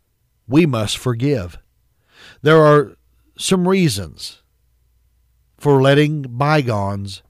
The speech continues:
be bygones. Let me share 'em with you. Number one, the reason to forgive is to show God's grace. We should forgive because God has so willingly forgiven us.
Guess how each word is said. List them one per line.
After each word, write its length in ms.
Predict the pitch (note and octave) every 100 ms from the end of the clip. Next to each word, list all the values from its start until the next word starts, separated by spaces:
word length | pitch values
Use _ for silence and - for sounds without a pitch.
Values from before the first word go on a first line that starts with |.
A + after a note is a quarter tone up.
| _ _ _ -
be 140 | B2+
bygones. 680 | A2+ A2+ A2+ F#2 D2 C2+ - _ _ _ -
Let 100 | D3+
me 60 |
share 260 | C#3+ C#3+ B2+
'em 80 | A2+
with 220 | G#2 -
you. 60 | G#2+
Number 220 | A#2+ A#2+
one, 320 | A#2+ G2+ D#2 _ _ _ _ _ _ _ _ _ _ _ _ -
the 120 | C3+
reason 600 | E3 G3 C#3+ C3 B2 A#2+ _ _ _ _ _ _
to 100 | C#3
forgive 680 | B2 B2+ A#2+ D3+ E3+ D#3+ _ _ _ _ _ _ _ -
is 160 | C#3
to 140 | - B2+
show 260 | - C#3
God's 360 | C3 B2+ B2+ A2
grace. 760 | G#2 B2 B2 F#2 - - - _ _ _ _ _ _ _ _ _ _ _ _ _ _
We 140 | G#2 D3
should 260 | - D3+
forgive 540 | A#2 A#2+ C3 F3 A#2 G#2
because 680 | A#2 B2+ A#2+ A#2+ G#2+ - - _ _ G#2+
God 280 | C3 C3+
has 100 | B2 -
so 160 | C#3
willingly 520 | A#2+ C#3 C#3+ B2 B2
forgiven 480 | A2+ B2+ A#2+ C3 C3+
us. 400 | E3 B2 - -